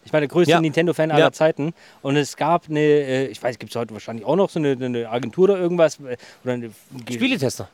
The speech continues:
Speaker 1: Nee, nee, nee, äh, äh, kann ich auch noch was
Speaker 2: Ja, ja.
Speaker 1: erzählen? Äh, ich hab, äh, Super Mario auf dem Game Boy so lange gespielt, bis ich die Level alle komplett auswendig wusste
Speaker 2: Mhm.
Speaker 1: und hab, äh,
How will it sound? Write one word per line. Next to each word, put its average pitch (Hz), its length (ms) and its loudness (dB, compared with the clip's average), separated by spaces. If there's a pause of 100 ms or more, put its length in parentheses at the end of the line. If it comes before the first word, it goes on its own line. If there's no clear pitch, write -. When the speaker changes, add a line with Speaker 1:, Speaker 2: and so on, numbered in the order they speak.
(140)
Speaker 1:
Nee, 226 300 2
nee, 311 120 2
nee, 247 100 0 (640)
äh, 113 480 -16
äh, - 20 -18
kann 139 160 -4
ich 147 40 -2
auch 202 100 2
noch 185 80 0
was 123 100 -2
Speaker 2:
Ja, 135 80 0
ja. 165 60 6
Speaker 1:
erzählen? 185 240 6 (300)
Äh, 143 240 4
ich 143 200 -6
hab, 180 220 -4
äh, 151 320 4
Super 196 500 -2
Mario 175 540 2
auf 151 140 -2
dem 127 140 -6
Game 185 260 2
Boy 151 300 2
so 123 260 2
lange 196 280 2
gespielt, 170 600 -2 (100)
bis 165 160 -2
ich 175 100 -8
die 147 120 -6
Level 143 380 2 (100)
alle 165 280 0
komplett 147 440 -2
auswendig 123 720 -4
wusste 165 560 -2 (100)
Speaker 2:
Mhm. 135 240 -2
Speaker 1:
und 120 180 -6
hab, - 260 -2
äh, 135 260 2